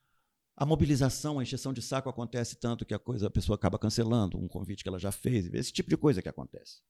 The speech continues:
né? Além dos bate-bumbos físicos, como que a gente viu na Unicamp outro dia, né? É... Esse, esse,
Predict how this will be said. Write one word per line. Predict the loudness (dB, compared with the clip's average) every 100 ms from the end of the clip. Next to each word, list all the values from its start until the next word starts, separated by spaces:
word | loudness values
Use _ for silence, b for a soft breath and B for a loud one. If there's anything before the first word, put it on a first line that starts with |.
| _ -20 -20 -14
né? | -8 -6 -6 -10 _ _ _ _ -2
Além | 2 2 2 0
dos | 0
bate-bumbos | 2 2 2 0 0 0
físicos, | 6 8 8 4 0
como | -2 -2
que |
a |
gente | 0 0
viu | 0 0
na |
Unicamp | 2 2 2 -2 0
outro | -2
dia, | -2 -4 -4 -6 _
né? | -10 -8 -10 _ _ _ _ _ _ _ _ _
É... | -6 -4 -2 -2 -2 -4 -6 -8 -8 -10 -14 -12 -10 -10 _ _ -6 -6 -8 _ _ _ _ _ _ _ _ _
Esse, | 2 4 4 0 -6 _
esse, | 2 4 4 4 2 0